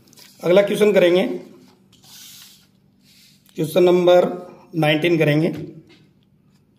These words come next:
नीचे दिए गए चित्रों में isometric व्यू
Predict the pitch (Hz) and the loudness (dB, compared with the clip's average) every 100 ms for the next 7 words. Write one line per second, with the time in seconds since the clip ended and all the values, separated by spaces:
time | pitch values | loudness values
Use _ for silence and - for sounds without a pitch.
0 | _ _ _ _ _ _ _ _ _ _ | _ _ _ _ _ _ _ _ _ _
1 | _ _ 160 190 - 240 240 233 233 226 | _ _ 2 2 4 4 4 4 2 -2
2 | 233 226 202 202 202 214 254 233 220 226 | 0 2 2 2 0 0 0 2 0 -2
3 | 180 185 | 0 0